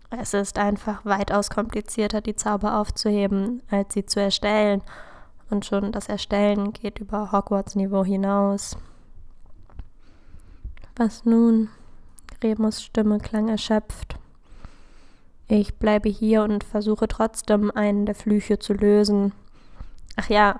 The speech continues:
bevor du etwas sagst, Moony, Dumbledore darum zu bitten, kommt nicht in Frage. Das weißt du. Ich würde mir endgültig so vorkommen,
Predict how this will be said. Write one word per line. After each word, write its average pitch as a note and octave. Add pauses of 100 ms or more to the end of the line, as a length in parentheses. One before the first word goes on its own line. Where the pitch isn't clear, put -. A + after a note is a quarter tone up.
(120)
bevor -
du G3+
etwas -
sagst, G3+ (320)
Moony, F#3+ (560)
Dumbledore G#3
darum G3
zu -
bitten, F#3+ (100)
kommt G3
nicht G3
in G3
Frage. G3 (340)
Das -
weißt G3
du. G#3+ (1200)
Ich G#3
würde G#3
mir G#3
endgültig G3+
so -
vorkommen, G3+